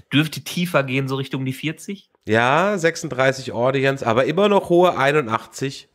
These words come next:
Speaker 2: bei dem Critics.
Speaker 1: Mhm.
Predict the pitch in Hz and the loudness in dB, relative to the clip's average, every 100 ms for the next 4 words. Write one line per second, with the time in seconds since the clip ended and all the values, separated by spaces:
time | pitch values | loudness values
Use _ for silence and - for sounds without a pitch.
0 | - 87 85 92 - _ - 131 - 233 | -6 -4 -2 -4 -6 _ -4 -4 -2 -2
1 | 208 - - - _ _ _ _ _ - | -2 -8 -10 -18 _ _ _ _ _ -12
2 | 147 - 123 104 123 | -10 -6 -4 -4 -6